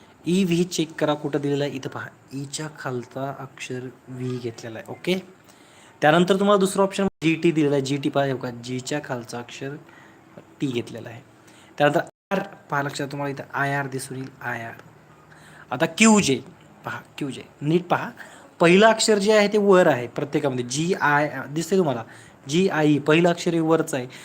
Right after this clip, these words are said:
आणि लगेच त्याच्या खालचं अक्षर घेण्यात आले, परंतु ऑप्शन नंबर चार पहा, क्यूजे पहिलं अक्षर खालचं घेतलेलं आहे, नंतर वरचं अक्षर घेतलं जे, म्हणजे वेगळा पॅटर्न कोणता दिसतोय तुम्हाला? क्यूजे, म्हणजे उत्तर काय येईल? पर्याय क्रमांक चार.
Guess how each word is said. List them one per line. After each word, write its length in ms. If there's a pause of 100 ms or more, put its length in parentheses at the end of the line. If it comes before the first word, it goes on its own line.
(140)
आणि 100
लगेच 220
त्याच्या 240
खालचं 280
अक्षर 200
घेण्यात 260
आले, 100
परंतु 500 (320)
ऑप्शन 260
नंबर 220
चार 220
पहा, 160
क्यूजे 540 (440)
पहिलं 220
अक्षर 320
खालचं 280
घेतलेलं 300
आहे, 80
नंतर 420
वरचं 360
अक्षर 200
घेतलं 220
जे, 240 (380)
म्हणजे 200
वेगळा 260
पॅटर्न 360
कोणता 220
दिसतोय 220
तुम्हाला? 220 (120)
क्यूजे, 340 (360)
म्हणजे 160
उत्तर 280
काय 140
येईल? 120
पर्याय 220
क्रमांक 340
चार. 300